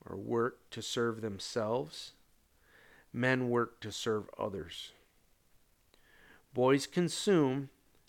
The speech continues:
and men produce. Brian states it this way, "Whatever you do, do it as if God himself is looking over your shoulder."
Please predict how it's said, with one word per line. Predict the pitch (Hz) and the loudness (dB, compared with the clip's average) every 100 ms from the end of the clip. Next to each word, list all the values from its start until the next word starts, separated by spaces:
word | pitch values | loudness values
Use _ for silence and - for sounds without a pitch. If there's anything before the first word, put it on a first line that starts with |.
| _ - | _ -4
and | 120 120 | 0 2
men | 120 117 | 0 -2
produce. | - 127 104 113 98 85 - - - _ _ _ _ _ _ _ _ _ _ _ _ _ _ _ _ _ _ _ _ - - - _ _ _ _ _ _ _ _ _ _ _ _ _ _ _ _ _ _ _ - | -4 -6 -4 -2 -4 -4 -12 -14 -16 _ _ _ _ _ _ _ _ _ _ _ _ _ _ _ _ _ _ _ _ -20 -20 -20 _ _ _ _ _ _ _ _ _ _ _ _ _ _ _ _ _ _ _ -2
Brian | 127 139 127 | 2 4 2
states | - 135 123 123 | 0 0 2 -2
it | - | -4
this | 123 110 123 | -4 -2 -2
way, | 104 90 - _ _ - - | -4 -6 -14 _ _ -20 -10
"Whatever | 131 120 120 123 | -2 0 2 2
you | 151 175 | 0 0
do, | 143 131 117 110 - _ - - - - 107 | 2 2 2 0 -8 _ -20 -20 -20 -14 0
do | 135 156 | 4 8
it | 156 143 - | 6 4 0
as | 120 127 113 | 2 2 2
if | 123 107 - | -2 -2 -4
God | 110 123 131 | 0 2 2
himself | 139 135 - 139 113 - | -2 -4 0 0 0 -4
is | 104 110 | -10 -4
looking | 117 120 117 113 - | -4 -4 -6 -8 -4
over | 117 107 104 95 - | -4 -4 -6 -10 -10
your | - 98 | -6 -4
shoulder." | - 113 101 87 82 | -4 -4 -4 -6 -10